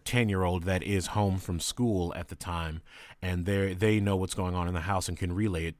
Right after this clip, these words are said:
relay it to me because the parent is in the back working. Um, so I'm used to just, you know, talking to everybody on a relatively equal level, because my other thought is that while parents may do a lot,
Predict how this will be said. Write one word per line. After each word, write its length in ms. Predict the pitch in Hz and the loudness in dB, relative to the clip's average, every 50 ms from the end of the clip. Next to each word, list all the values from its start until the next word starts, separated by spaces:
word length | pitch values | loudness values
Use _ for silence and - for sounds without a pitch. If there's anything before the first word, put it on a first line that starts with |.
| _ - | _ -6
relay 340 | 110 110 117 107 95 82 | -2 0 0 0 0 -2
it 80 | 71 - | -4 -6
to 80 | - 85 | -8 -8
me 140 | 85 85 85 | -6 -6 -6
because 300 | 87 90 - 92 85 - | -8 -8 -8 -8 -8 -8
the 80 | 87 | -8
parent 340 | 78 - - 107 98 92 - | -8 -6 -4 -4 -4 -4 -6
is 120 | 87 80 85 | -6 -8 -8
in 60 | 80 | -8
the 60 | 80 | -8
back 260 | 78 80 78 80 - | -8 -10 -10 -8 -2
working. 420 | 120 131 117 - - - - - - _ _ _ - _ _ _ _ - - _ _ _ - | 0 0 0 -2 -4 -14 -18 -20 -20 _ _ _ -20 _ _ _ _ -20 -20 _ _ _ -4
Um, 540 | 98 95 92 92 87 85 85 80 73 64 - - _ _ - | -2 0 0 0 0 -2 -2 -4 -6 -8 -12 -16 _ _ -6
so 160 | - - 135 | 0 2 2
I'm 160 | 139 185 190 | 4 4 4
used 180 | 175 190 175 - | 2 2 0 -2
to 60 | - | -4
just, 200 | 101 107 101 - _ _ _ - | -6 -6 -6 -8 _ _ _ -6
you 120 | 147 151 | -2 0
know, 80 | 139 110 | 0 0
talking 360 | - - 110 90 90 - 92 | 0 0 0 0 0 -2 -4
to 100 | 95 98 | -4 0
everybody 400 | 90 131 131 120 101 95 90 92 | 0 2 2 4 4 2 2 2
on 120 | 95 95 92 | 2 0 0
a 40 | |
relatively 460 | 90 92 87 90 90 - 92 85 85 - | 2 2 0 0 0 -2 -4 -6 -6 -4
equal 280 | - 90 - - 85 87 | -6 -6 -6 -4 -2 2
level, 360 | 123 165 160 104 87 92 107 - - - - - - | 2 2 2 2 0 -2 -4 -8 -12 -18 -14 -8 -4
because 240 | 113 101 - 95 90 | -4 -2 -2 -2 -2
my 200 | 101 107 117 95 | 0 -2 0 0
other 220 | 104 98 87 90 | -2 -2 -4 -4
thought 320 | - - 143 151 151 139 - | -2 2 2 4 4 2 0
is 160 | - 107 98 | -2 -6 -4
that 200 | 113 104 101 - | -2 -4 -4 -2
while 180 | 107 113 107 95 | -2 0 -2 0
parents 460 | - - - 127 123 120 117 110 - | -2 -2 0 0 0 0 0 -2 -2
may 240 | 104 101 104 107 110 | -2 0 2 0 0
do 240 | 110 101 107 107 - - | 0 -2 -2 -2 -2 -4
a 60 | 90 | -6
lot, 460 | 87 85 85 87 95 113 156 - | -6 -4 -2 -2 -2 -2 -4 -6